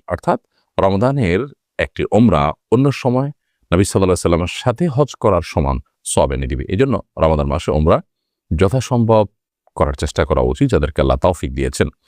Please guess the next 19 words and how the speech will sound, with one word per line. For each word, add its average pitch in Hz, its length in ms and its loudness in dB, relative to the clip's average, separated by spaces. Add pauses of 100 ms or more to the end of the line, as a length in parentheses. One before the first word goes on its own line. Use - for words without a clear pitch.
(280)
রমাদানের 139 340 2
যে 131 120 0
সমস্ত 123 480 2 (120)
স্পেশাল 156 480 -2
আমলগুলো 80 400 2
আছে, 71 260 0
যেগুলো 107 240 4
রমাদানের 92 380 2
জন্য 101 200 -2
স্পেশাল, - 460 -4 (120)
তার 87 120 0
মধ্যে 80 200 0
থেকে 73 160 -4
একটি 85 220 -2
হলো 110 140 4
রমাদান 71 220 0
মাসে 65 220 -2
উমরা 90 220 2
করা। - 240 -10